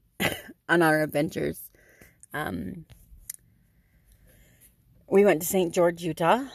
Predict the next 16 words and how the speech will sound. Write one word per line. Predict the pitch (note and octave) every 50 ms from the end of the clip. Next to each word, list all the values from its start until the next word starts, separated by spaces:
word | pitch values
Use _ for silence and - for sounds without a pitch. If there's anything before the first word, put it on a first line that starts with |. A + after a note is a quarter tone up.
| - - - _ _ _ _
where | - G#3+ F3+ D#3+
it | - D3
was | D3+ C#3+ C#3 -
hot, | - - - F3+ D#3 D#3+ G#3 - - - - - - - _ _ _ _ -
needed | E3+ E3+ F3 F3 F3+ E3+ D3+ D3 D3 D3+
to | -
get | D#3 C#3 - -
some | - - E3 D#3
sun. | - - E3 D#3 D3+ E3 F#3+ G#3 G#3+ G#3 _ _ _ _ _ _ _ _ _ -
Um, | - D#3 D#3 D3+ D3+ C#3+ D3 D#3 D3 -
sun | - - - E3 D#3+ D#3+
always | - D#3 D#3 D#3 D#3+ F#3 F3 -
makes | F3 D#3 C#3+ - - -
me | D3 C#3+
happy. | C#3 - - - - - E3+ G3 F#3 F3+ - _ _ _ _ - - _ _ _ _ _ _ _ _ _ -
Um, | - C#3+ C3+ C3+ C3+ C3 C3 C3 B2+